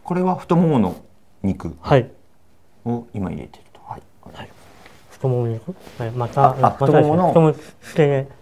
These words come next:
Speaker 1: 付け根。
Speaker 2: 付け根の皮の部分。
Speaker 1: あ、付け根の皮ということですね。はい。はい。で、えーと、その中で、えーと、次にこの写真がこちらになります。ドン。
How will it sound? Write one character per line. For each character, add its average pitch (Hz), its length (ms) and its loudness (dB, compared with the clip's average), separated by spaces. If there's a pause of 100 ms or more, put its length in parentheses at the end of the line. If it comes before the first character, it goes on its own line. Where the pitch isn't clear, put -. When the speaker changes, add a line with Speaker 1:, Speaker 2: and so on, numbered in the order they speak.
(260)
Speaker 1:
付 - 200 -4
け 110 80 -4
根。 98 240 -10
Speaker 2:
付 139 160 -8
け 143 60 2
根 135 180 4
の 123 200 -2 (680)
皮 - 100 -14
の 113 200 2
部 - 20 -6
分。 101 140 -10 (480)
Speaker 1:
あ、 - 120 -20 (180)
付 - 140 -8
け - 60 -4
根 180 60 -12
の - 80 -16
皮 - 40 -18 (1040)
と 92 80 -16
い - 40 -12
う - 80 -16
こ - 120 -20
と - 100 -16
で - 60 -16
す - 180 -20
ね。 - 140 -14
は - 140 -20
い。 - 40 -20 (100)
は - 100 -20
い。 - 40 -20 (3000)
で、 170 240 -4
え 139 200 -2
ー 131 40 -6
と、 127 220 -4
そ 135 140 -10
の 135 160 -4
中 135 280 -8
で、 120 320 -4
え 104 240 -8
ー - 20 -12
と、 98 420 -6
次 101 220 -10
に 85 200 -10
こ 90 80 -12
の 87 180 -14
写 - 160 -18
真 87 280 -16
が 85 160 -18
こ - 120 -20
ち - 100 -20
ら 85 60 -16
に 80 60 -18
な - 60 -20
り - 80 -20
ま - 80 -20
す。 - 160 -20 (140)
ド - 80 -14
ン。 87 80 -18